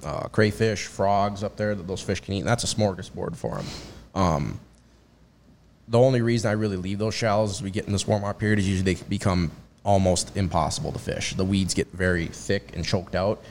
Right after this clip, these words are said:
It's very hard to fish a lot of presentations through there. And the majority of those fish, wall-, specifically when I talk walleyes, they don't really l-, prefer weed choked areas compared to, like, largemouth bass. They're not gonna sit in, like, a, a mat of grass and wait for things to come by and ambush 'em. Walleyes,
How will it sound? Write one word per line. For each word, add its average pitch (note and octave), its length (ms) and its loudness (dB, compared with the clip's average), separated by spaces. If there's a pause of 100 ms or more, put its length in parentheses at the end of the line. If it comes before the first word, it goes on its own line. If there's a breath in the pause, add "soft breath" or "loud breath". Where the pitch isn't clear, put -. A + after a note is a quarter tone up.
(100)
It's G2+ 180 -4
very G2 340 2
hard F2+ 280 0
to E2+ 80 -8
fish - 240 -2
a F2+ 40 2
lot E2 140 0
of - 80 -10
presentations F2 640 -4
through - 200 -6
there. - 260 -6 (220 loud breath)
And A#2+ 100 4
the B2+ 60 2
majority C3 360 4
of B2 40 4
those A2 120 0
fish, G2+ 380 -2
wall-, A#2 560 2
specifically A2+ 460 -2
when G2+ 80 -2
I F#2 40 -2
talk G2+ 220 -2
walleyes, F#2+ 380 0
they A2 120 0
don't C3 200 0
really B2 180 0
l-, F2 300 -6 (260)
prefer G#2+ 720 2 (100)
weed G#2+ 300 2
choked A#2+ 320 2
areas A#2+ 280 -2
compared G2 340 0
to, F#2+ 40 -4
like, E2+ 160 -6
largemouth F2+ 420 -2
bass. E2+ 280 -4
They're A2 100 -4
not A#2+ 140 -2
gonna F#2+ 120 -4
sit - 460 -4 (420 loud breath)
in, G2+ 140 2
like, F2+ 240 -2
a, E2+ 240 4
a D#2+ 80 0
mat F#2+ 540 4
of E2+ 160 -6
grass F#2 420 2
and F2 140 -8
wait F2+ 140 -6
for - 40 -20
things F#2 160 -2
to - 80 -8
come F#2 80 2
by F2 120 0
and E2 120 -6
ambush F#2+ 300 -6
'em. G#2 120 -2
Walleyes, G#2 680 2